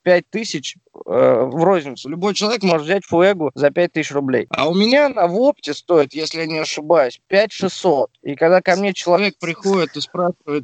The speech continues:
э, «Привези фуэгу», я говорю, «Не вопрос, восемь тысяч». И он как бы, «Да ты чё, она на Али пять тысяч стоит». Поэтому, мне кажется, вот это, э, позиционирование Алиэкспресса сильно проломило рынок, э, дайвы и шиманы.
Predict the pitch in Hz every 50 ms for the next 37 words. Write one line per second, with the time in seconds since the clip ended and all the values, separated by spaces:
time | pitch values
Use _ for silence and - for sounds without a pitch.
0 | - _ - 139 143 139 139 139 139 127 151 160 160 170 170 190 208 185 - 185
1 | 180 196 254 294 277 196 165 151 147 147 143 156 151 151 151 156 156 160 165 170
2 | - 233 254 254 - - 156 165 160 - 156 165 160 - 214 233 220 - 139 -
3 | - - - 165 165 175 180 160 185 165 165 156 156 139 156 156 135 170 165 -
4 | - 202 196 170 156 151 147 151 156 160 170 180 190 180 - 139 139 135 - -
5 | 135 123 - - - - 120 117 107 85 - - 123 - 156 151 160 202 208 -
6 | 202 196 180 170 170 175 185 175 - 196 185 180 160 - - 165 156 170 - -
7 | 196 190 180 - 160 151 151 151 147 143 139 139 135 131 131 127 123 _ _ -
8 | 170 160 151 147 - - 175 175 196 208 196 180 160 147 151 151 156 165 170 147
9 | - - - 190 208 233 254 254 - 165 139 - - - - 202 220 220 202 170
10 | 151 123 104 - _ _ - - _ _ _ _ - 165 151 156 156 156 151 147
11 | 147 147 143 143 143 147 151 147 151 160 170 180 170 143 131 120 110 98 - _
12 | _ - 131 135 131 147 151 139 127 113 101 - - 101 92 104 104 101 104 127
13 | 135 165 175 190 175 147 131 120 - - 151 143 147 143 131 123 117 90 -